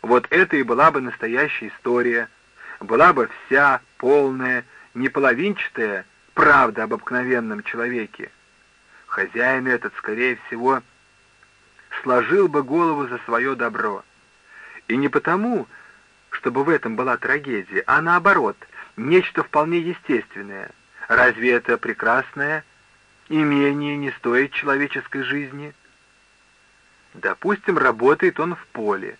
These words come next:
а вдруг в деревне набат, горит кто-то, и бросился бежать старый крестьянин,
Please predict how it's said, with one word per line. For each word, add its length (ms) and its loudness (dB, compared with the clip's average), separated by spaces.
а 120 2
вдруг 320 2
в 120 -6
деревне 460 2
набат, 420 2
горит 520 2
кто-то, 540 -10
и 140 0
бросился 680 2
бежать 480 2
старый 300 0
крестьянин, 840 -2